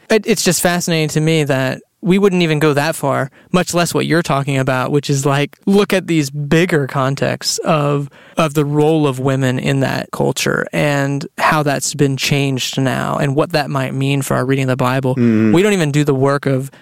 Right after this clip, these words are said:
Speaker 1: just looking at the three verses before it and after it because we have these, like,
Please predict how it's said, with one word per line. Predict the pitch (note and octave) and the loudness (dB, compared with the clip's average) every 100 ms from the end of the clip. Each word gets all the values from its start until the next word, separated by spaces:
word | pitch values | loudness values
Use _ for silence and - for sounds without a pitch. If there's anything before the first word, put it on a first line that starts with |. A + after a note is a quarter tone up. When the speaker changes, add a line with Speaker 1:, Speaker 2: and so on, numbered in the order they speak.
| - | -2
Speaker 1:
just | F3 D#3 | -2 2
looking | D#3 D#3+ E3+ D3 | 0 0 0 0
at | - | 0
the | C#3+ C#3 | -2 -2
three | - D3+ D3+ | 0 2 2
verses | C#3 C#3+ D3 C3 | 2 0 -2 -4
before | C3+ - D3 C#3+ | -4 0 2 2
it | C#3 | 0
and | B2+ | -2
after | B2 E3 - C3 | -2 -2 0 0
it | - | 0
because | - - | -2 0
we | D3+ | 2
have | D#3 | 2
these, | D3 C#3 | 0 0
like, | B2+ - | -2 -4